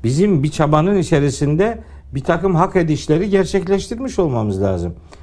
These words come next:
Allah'a yüzü olmayanın her günahı işledikten sonra "Allah nasıl olsa affeder." demek, işte bu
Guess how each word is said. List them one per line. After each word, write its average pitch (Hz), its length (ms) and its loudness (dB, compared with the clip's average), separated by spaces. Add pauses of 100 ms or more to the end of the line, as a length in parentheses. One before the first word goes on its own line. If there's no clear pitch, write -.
(180)
Allah'a 185 380 4
yüzü 170 300 2
olmayanın 175 680 0 (420)
her 156 380 0
günahı 147 580 0
işledikten 135 640 -2
sonra 147 400 -2 (400)
"Allah 160 400 2
nasıl 196 260 0
olsa 127 380 -2
affeder." 104 560 0 (200)
demek, 175 520 2 (520)
işte 151 300 0
bu 175 340 2